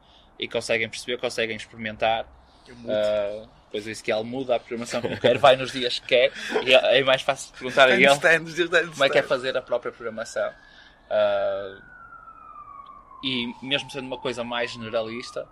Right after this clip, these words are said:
Speaker 1: ah, sinto que tenho evoluído todos os dias, sinto que tenho ficado mais forte, mais saudável.
Speaker 2: Resulta.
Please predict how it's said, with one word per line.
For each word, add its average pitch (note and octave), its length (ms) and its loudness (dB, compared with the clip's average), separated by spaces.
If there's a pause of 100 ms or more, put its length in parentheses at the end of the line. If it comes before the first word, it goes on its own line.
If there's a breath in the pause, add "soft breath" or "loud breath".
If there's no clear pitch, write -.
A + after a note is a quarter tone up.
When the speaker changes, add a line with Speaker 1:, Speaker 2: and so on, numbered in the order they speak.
(680 soft breath)
Speaker 1:
ah, A2 380 -4
sinto - 340 -10
que - 60 -20
tenho B2+ 180 -4
evoluído A#2+ 520 -12
todos A#2 240 -10
os A2 140 -16
dias, A#2+ 540 -10 (920)
sinto A2 160 -20
que - 40 -20
tenho A2 160 -8
ficado G#2 400 0
mais G#2+ 260 -6
forte, G#2+ 540 -4 (260)
mais G2 220 -8
saudável. G2 500 -6
Speaker 2:
Resulta. G#2+ 300 -14